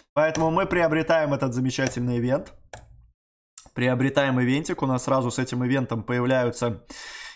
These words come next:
миссии, э, с энергией, которую мы сегодня, к слову, пройдем. И пройдем сегодня на дневном стриме, да, то есть сегодня я планировал вообще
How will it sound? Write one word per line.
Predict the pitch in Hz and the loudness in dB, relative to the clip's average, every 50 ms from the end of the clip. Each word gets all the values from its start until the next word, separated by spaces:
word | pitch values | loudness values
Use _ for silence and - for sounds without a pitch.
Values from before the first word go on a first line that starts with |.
| - - | -4 0
миссии, | 175 208 226 214 165 - - - 196 208 233 262 - - _ _ _ _ | 2 2 2 2 2 0 0 0 0 0 0 -2 -2 -6 _ _ _ _
э, | - 143 151 156 156 156 - 196 | 0 2 2 4 2 2 2 0
с | - - - - - 190 180 175 - - | -2 -2 -4 -2 0 2 0 0 0 0
энергией, | - 165 170 170 180 180 170 160 147 147 156 151 | 0 0 2 2 2 2 2 2 2 2 0 0
которую | 143 - 151 139 160 151 147 147 | 0 0 0 2 2 2 2 2
мы | 151 151 | 0 0
сегодня, | 143 - 151 147 143 135 131 135 | 0 0 0 2 2 2 0 -2
к | 131 | -2
слову, | - - 143 135 127 127 120 | -2 -2 0 2 0 0 0
пройдем. | - - 143 147 147 139 131 147 156 190 220 214 | 2 2 2 2 2 2 2 2 2 2 2 0
И | 190 | 0
пройдем | - - 147 139 131 147 147 139 | 0 2 2 2 2 2 2 0
сегодня | - - 143 135 135 131 131 | 0 0 0 0 0 2 2
на | 131 135 147 151 143 131 | 2 2 4 4 2 2
дневном | 127 123 120 151 143 165 190 202 202 214 226 226 233 226 214 180 151 135 110 - - - | 0 0 0 2 2 2 2 2 2 2 2 2 2 2 4 2 0 0 -2 -8 -12 -14
стриме, | - - - 151 151 151 143 139 139 139 165 196 208 - - | -14 -4 0 2 2 2 2 2 0 0 -2 -2 -4 -6 -2
да, | 127 127 135 147 | 0 0 0 0
то | - 131 | 0 -4
есть | 123 117 - | -6 -4 -4
сегодня | - 135 139 135 123 123 | -4 -2 -2 -2 0 0
я | 123 120 | -2 -2
планировал | - 127 127 127 135 139 127 127 123 120 120 | 0 0 0 0 0 0 0 0 0 0 0
вообще | 120 120 - - 151 143 123 - | 0 -2 -2 0 0 0 0 -2